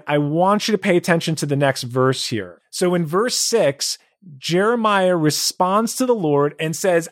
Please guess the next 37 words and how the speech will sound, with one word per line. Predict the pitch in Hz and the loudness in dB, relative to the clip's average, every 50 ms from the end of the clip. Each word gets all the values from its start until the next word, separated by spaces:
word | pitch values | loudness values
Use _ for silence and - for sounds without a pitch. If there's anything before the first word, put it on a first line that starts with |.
| _ - | _ -4
"I | - 208 233 247 247 | 0 0 2 2 2
don't | 233 262 254 247 240 208 | 2 0 0 0 0 0
know | 214 220 208 | 0 0 0
how | 196 196 190 196 | 0 0 0 0
to | 185 | 0
speak." | 170 - - - - 156 123 104 - - - - | -2 -4 -2 -2 0 0 0 -2 -6 -14 -12 -4
He's | - 180 196 175 | -2 0 0 0
literally | 214 214 220 240 254 269 277 269 269 254 | 0 0 0 2 2 0 0 0 0 0
talking | - - 233 214 196 190 220 208 | 0 0 0 2 0 0 0 -2
to | 202 190 | 0 0
God, | 175 180 170 165 165 165 156 - - - - _ - | 2 2 2 2 2 2 0 -2 -8 -20 -20 _ -10
and | - 175 156 156 160 156 139 | -4 -2 0 0 0 -2 -2
God | 135 175 - 240 233 196 | 0 0 2 2 2 2
just | 226 240 220 - - | 0 0 0 -2 -4
called | - - - 226 247 240 240 190 | -8 -4 0 2 2 2 2 0
him, | 170 170 160 160 | 0 0 0 0
and | 160 156 156 | 0 0 0
he's | 165 196 202 - | 2 2 2 2
saying, | - 214 196 185 185 - - - | 2 2 0 0 -2 -4 -2 0
"I | 185 190 202 208 | 0 2 2 0
don't | 196 165 202 190 190 190 | 0 2 2 2 2 2
know | 185 185 | 0 0
how | 185 170 180 170 | 0 2 0 0
to | 156 | 0
speak. | 139 - - - 202 202 196 - - - | 0 -2 -2 0 0 0 0 -2 -2 -2
I'm | 160 165 180 - | 0 0 0 0
only | - 190 196 214 214 220 226 220 220 226 226 - | 0 0 2 2 4 2 2 2 0 -2 -2 -2
a | 185 | -2
youth." | 156 147 135 135 160 214 233 170 113 - - - - _ _ _ - | -2 -2 0 0 0 2 2 0 0 -4 -10 -20 -20 _ _ _ -4
And | 156 147 147 143 139 | -4 -2 -2 -2 0
watch | 156 175 185 202 202 - - | 0 0 0 0 -2 -2 -2
what | 220 214 202 | -2 -2 0
God | - 202 185 185 185 - | 0 0 2 2 0 0
says | - - 160 147 151 147 147 - | 0 0 2 2 2 0 -2 -4
in | - 160 147 143 131 | -4 -2 -2 -2 -2
verse | 123 123 123 156 156 156 156 143 - - - _ _ | -4 -2 0 2 2 2 2 0 -2 -4 -8 _ _
seven. | - - - - - 160 147 143 120 117 95 85 98 | -10 -8 -4 -2 2 2 2 2 2 -2 -8 -10 -14